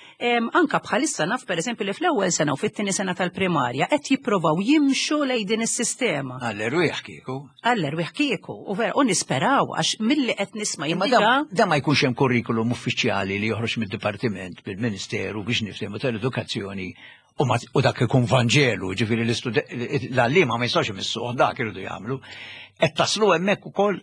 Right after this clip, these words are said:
Speaker 2: għax l-aħħar wieħed li ħareġ fl-elfejn u tnax minn għalija, jenux.
Speaker 1: U mill-elf disamija disa u disajn, Charles,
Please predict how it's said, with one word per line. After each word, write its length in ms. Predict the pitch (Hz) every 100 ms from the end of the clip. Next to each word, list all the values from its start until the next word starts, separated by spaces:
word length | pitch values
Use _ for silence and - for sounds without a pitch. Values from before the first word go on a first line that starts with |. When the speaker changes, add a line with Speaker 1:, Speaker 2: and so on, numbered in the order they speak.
| _
Speaker 2:
għax 200 | 151 151
l-aħħar 220 | - 151
wieħed 160 | 131 131
li 80 | 139
ħareġ 320 | 196 170 135
fl-elfejn 500 | 156 156 143 170 151
u 40 | 143
tnax 360 | 151 117 -
minn 160 | - 101
għalija, 380 | 95 87 85 123
jenux. 460 | 90 143 151 - -
Speaker 1:
U 140 | - 175
mill-elf 840 | 185 233 208 185 180 180 180 156
disamija 420 | 156 - 180 175
disa 240 | 160 165 170
u 60 | 160
disajn, 440 | 170 175 139 120
Charles, 420 | - 165 117 120